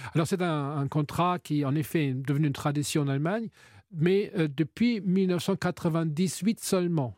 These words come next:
Donc, ce n'est pas depuis le début de la République fédérale. Donc, c'est l'ancien chancelier Schröder qui avait instauré ça.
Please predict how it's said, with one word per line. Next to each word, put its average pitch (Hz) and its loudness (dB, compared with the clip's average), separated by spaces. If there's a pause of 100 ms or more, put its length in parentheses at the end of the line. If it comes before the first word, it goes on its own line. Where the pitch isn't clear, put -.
(120)
Donc, 123 -2
ce - -2
n'est 135 4
pas 185 0
depuis 160 -2
le 151 0
début 147 0
de 151 -2
la 131 0
République 139 -2
fédérale. 135 0
Donc, 113 -4
c'est 135 2
l'ancien 160 0
chancelier 143 0
Schröder 156 0
qui - -2
avait 123 0
instauré 127 -2
ça. 214 0